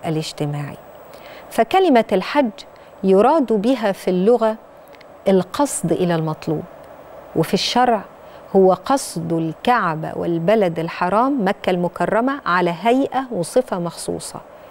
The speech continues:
في زمن مخصوص بشروط مخصوصة.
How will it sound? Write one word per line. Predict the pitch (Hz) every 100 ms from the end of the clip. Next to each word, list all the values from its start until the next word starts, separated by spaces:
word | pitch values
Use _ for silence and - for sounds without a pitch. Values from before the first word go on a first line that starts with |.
| - - - -
في | 202
زمن | 180 208 247 277 285 - - - -
مخصوص | 185 175 - 175 165 - - - - -
بشروط | 175 190 - 185 208 254 285 - - - -
مخصوصة. | - - - - - -